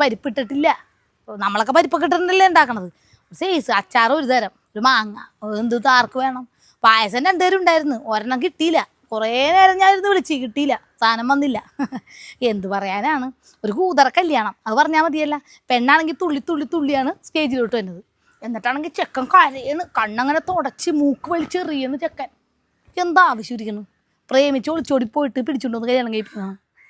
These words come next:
എന്നിട്ടാണ് ഇങ്ങനെ. ഉം, എന്നിട്ടാണെങ്കിൽ പൂമാല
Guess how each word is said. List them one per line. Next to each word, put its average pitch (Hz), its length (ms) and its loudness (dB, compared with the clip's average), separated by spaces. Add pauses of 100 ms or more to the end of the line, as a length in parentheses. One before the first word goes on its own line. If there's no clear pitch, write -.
(360)
എന്നിട്ടാണ് 269 460 2
ഇങ്ങനെ. 208 200 -8 (880)
ഉം, 220 100 -6 (140)
എന്നിട്ടാണെങ്കിൽ 262 560 -2
പൂമാല 240 360 2